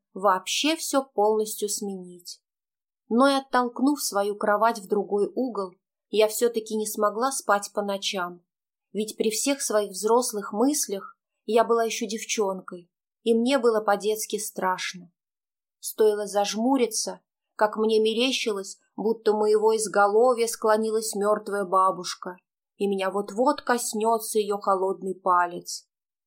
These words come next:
Я открывала глаза, и вдруг всякая вещь, брошенное на стул платье,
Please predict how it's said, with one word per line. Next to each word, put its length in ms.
Я 180
открывала 600
глаза, 640
и 120
вдруг 300
всякая 540
вещь, 580
брошенное 560
на 120
стул 460
платье, 720